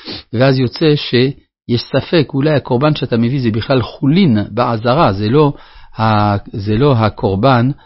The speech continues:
אה, שלכתחילה. ו-, וקורבן חולין אסור לאכול בעזרה,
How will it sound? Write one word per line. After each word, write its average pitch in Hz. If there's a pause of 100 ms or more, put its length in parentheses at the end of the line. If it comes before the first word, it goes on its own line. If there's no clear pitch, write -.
(420)
אה, 101
שלכתחילה. 117 (520)
ו-, 98
וקורבן 117
חולין 147
אסור 220
לאכול 120 (380)
בעזרה, 95